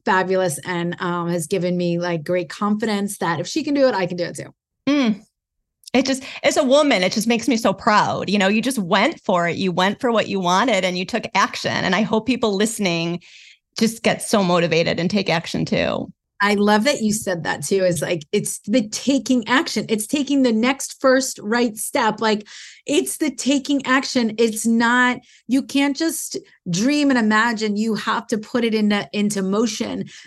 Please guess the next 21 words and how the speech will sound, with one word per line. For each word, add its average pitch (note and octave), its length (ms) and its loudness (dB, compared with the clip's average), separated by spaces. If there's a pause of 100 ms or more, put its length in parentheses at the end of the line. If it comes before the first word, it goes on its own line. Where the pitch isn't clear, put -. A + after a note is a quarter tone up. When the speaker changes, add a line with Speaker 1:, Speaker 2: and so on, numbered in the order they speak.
Speaker 1:
And A#3+ 180 4
that C4 240 4
honestly C4+ 360 2
is A3+ 120 0
why G#3+ 220 2
I've G#3 100 -2
launched G3+ 420 -4
all A3 220 6
of A#3+ 140 2
these G#3+ 200 -2
courses. F#3 680 0
And, G#3 260 -4
like, A#3 220 0
and C4 120 2
they're, B3 220 4 (240)
they're C#4 180 4
not, D4 300 2
like, B3+ 240 2
they're C4 300 2
the B3+ 100 -2
easiest, C#4+ 800 -4